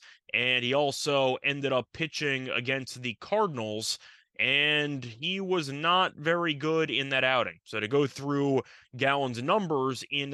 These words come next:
that start, Gallen ended up going six and a third and gave up five earned as the Diamondbacks lost that game eleven to seven. So Gallen has been struggling for the last couple of outings, and I do think, once again,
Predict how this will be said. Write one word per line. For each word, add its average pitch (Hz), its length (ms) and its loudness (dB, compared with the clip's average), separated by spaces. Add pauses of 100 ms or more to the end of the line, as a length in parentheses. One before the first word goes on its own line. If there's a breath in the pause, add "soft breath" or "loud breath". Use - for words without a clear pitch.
that 123 240 0
start, 123 480 0 (380 soft breath)
Gallen 156 400 2
ended 160 260 0
up 143 80 -2
going 151 320 0
six - 300 -2
and 160 100 -2
a 143 40 -6
third 151 340 -4
and 139 80 -6
gave 143 160 0
up 127 140 0
five 135 380 0
earned 180 320 -4 (120)
as 117 200 0
the 113 140 -6
Diamondbacks 123 460 0
lost 127 300 -2
that 123 100 -2
game 123 240 -2
eleven 117 320 -2
to 101 80 -8
seven. 147 360 2 (280 loud breath)
So 175 440 4
Gallen 220 440 4
has 180 160 0
been 156 120 -4
struggling 180 520 0
for - 160 -8
the 131 60 0
last 143 280 4
couple 143 300 -2
of 117 80 0
outings, 131 420 2
and 117 100 0
I 113 40 -2
do 143 160 -4
think, 143 180 -8
once 139 220 -4
again, 127 400 -2